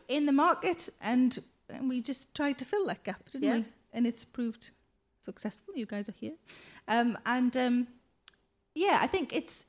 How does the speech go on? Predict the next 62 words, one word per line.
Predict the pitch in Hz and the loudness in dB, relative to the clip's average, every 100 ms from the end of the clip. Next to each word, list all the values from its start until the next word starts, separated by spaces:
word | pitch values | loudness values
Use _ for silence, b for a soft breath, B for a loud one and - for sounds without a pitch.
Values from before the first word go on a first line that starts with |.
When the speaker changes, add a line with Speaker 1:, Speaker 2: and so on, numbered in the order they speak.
| - | -8
Speaker 1:
it's | 269 | -2
e-, | 320 302 | 2 2
very | 254 330 | 4 4
easy | 262 277 | 4 2
to | 254 | 0
complain | 277 254 269 233 214 208 202 _ | 0 0 0 0 0 -2 -6 _
about | 208 214 - | -6 -4 -4
things, | 202 185 208 | -6 -6 -2
and | 214 | 0
I'm, | 226 170 - | 2 0 -4
uh, | 185 165 - - | -4 -4 -8 -12
I | 185 - - | -14 -16 -10
complain | 180 185 180 | -8 -6 -8
quite | 196 - | -6 -6
a | |
lot, | 190 - | -6 -4
and | 175 | -6
I | 180 | -6
complained | - 220 185 180 | -6 -6 -4 -6
that | - | -8
there | - | -8
was | 180 | -4
no | 196 | -2
magazines, | 190 175 175 185 185 | -4 -4 -6 -6 -6
and, | 180 185 B B B B - | -8 -10 B B B B -4
and, | 214 202 190 | -2 -2 -2
"Well, | 190 | -2
what's | 196 - | -2 -2
for | 262 | 4
me?" | 262 269 247 240 | 6 6 4 2
And | 196 180 | 2 0
I | 196 | -4
just | - | -6
kept | - - | -8 -4
buying | 208 220 | 0 0
film | - 196 | 2 2
magazines | 202 196 185 214 214 | 2 0 -2 0 0
and | 208 | 0
thinking, | 214 202 226 | -2 -2 0
"There | 285 | 0
must | 330 - | -2 -6
be | 330 - | -8 -6
other | 262 269 | -4 -2
women | 226 247 240 | 0 0 0
like | 240 240 | 0 0
me." | 247 233 208 B B B | 0 0 -2 B B B
And | 233 | -2
then | 247 254 262 | 0 2 0
to | 262 269 - _ _ - | 0 -4 -4 _ _ -2
get | 254 | -2
together | 247 254 233 | 0 0 2
with | 226 233 - _ | 2 0 -4 _
you | 240 247 254 | 0 2 2
and, | 233 226 | 2 0
and | - 214 | -2 -2
Mickey | 240 233 220 | -2 0 -2
and | 226 | -2
everybody | 226 214 226 | -2 -2 -2
else | 254 254 | -2 -2
and | 240 | -2
just | 226 - | -2 -4
think, | 214 220 | -6 -6